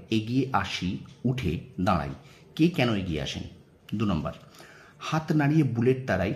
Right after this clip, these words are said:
হাত নাড়িয়ে কবি কিভাবে বুলেট তাড়ান?" তিন নম্বর দেখো, "গানের বর্ম আজ পড়েছি গায়ে, এই মন্তব্যটির তাৎপর্য আলোচনা করো।"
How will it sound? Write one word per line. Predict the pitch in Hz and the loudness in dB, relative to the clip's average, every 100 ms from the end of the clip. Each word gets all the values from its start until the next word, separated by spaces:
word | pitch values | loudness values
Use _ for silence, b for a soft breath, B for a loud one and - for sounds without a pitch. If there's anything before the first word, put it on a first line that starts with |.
| - | -2
হাত | 120 131 143 | -4 -2 -2
নাড়িয়ে | 127 123 127 | -2 -2 -2
কবি | 107 107 | -2 -2
কিভাবে | - 104 110 | -4 -2 -2
বুলেট | 123 95 92 - | -2 -2 -4 -2
তাড়ান?" | 82 87 135 - - B B B B B | -2 -2 -6 -10 -18 B B B B B
তিন | - 160 | 4 6
নম্বর | 110 90 | 6 2
দেখো, | 69 - 147 170 117 117 | -2 -4 -4 -4 -6 2
"গানের | 117 143 139 113 | 4 4 0 2
বর্ম | 110 123 143 | 2 4 0
আজ | 104 104 - - | 0 -2 -4 -4
পড়েছি | 98 98 95 | -2 -2 -4
গায়ে, | 95 78 85 - | -2 -2 -4 -6
এই | 117 117 | -2 0
মন্তব্যটির | 110 107 104 120 123 - | 0 0 -4 -4 -6 -2
তাৎপর্য | 95 - 110 104 98 | -2 -2 -4 -4 -2
আলোচনা | 85 - 76 | -2 -4 -6
করো।" | - - | -6 -10